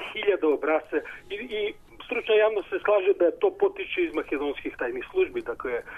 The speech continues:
nije ovo počelo da se radi od pre par godina, znate. S druge strane, vlast nema drugo šta da kaže, nego da kaže da je to strana operacija, pošto vlast zna da je, a, u tom smislu provaljena. Jedino što je ostaje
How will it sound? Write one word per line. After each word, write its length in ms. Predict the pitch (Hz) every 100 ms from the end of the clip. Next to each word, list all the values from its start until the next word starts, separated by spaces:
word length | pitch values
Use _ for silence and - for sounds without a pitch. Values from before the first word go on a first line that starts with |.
| - - -
nije 320 | 131 127 131
ovo 160 | 131 139
počelo 360 | 139 139 156 151
da 100 | 139
se 120 | 151
radi 300 | 147 143 143 - - -
od 120 | 147 -
pre 120 | 147 - -
par 180 | - 139
godina, 340 | 135 147 120 - - - - -
znate. 240 | 120 104 - - - - -
S 60 | 320
druge 220 | 349 220
strane, 320 | - 233 240
vlast 260 | 196 240 -
nema 240 | 233 254
drugo 380 | 226 202 220 190
šta 200 | - 175
da 140 | 156 139
kaže, 300 | 185 170 175
nego 180 | 165 160
da 80 |
kaže 240 | 151 175 156
da 60 | 160
je 100 | -
to 120 | 147
strana 340 | - 139 139
operacija, 480 | 131 131 127 - 120 -
pošto 220 | 127 156
vlast 280 | 151 175 147
zna 280 | 156 196 196 -
da 80 | 160
je, 280 | 156 156 156 - - -
a, 80 |
u 180 | 147 156
tom 200 | 143 165
smislu 300 | 147 151 -
provaljena. 540 | - 135 120 - - - - - - -
Jedino 340 | 339 - 220
što 140 | 180 185
je 80 | 175
ostaje 400 | 185 - 214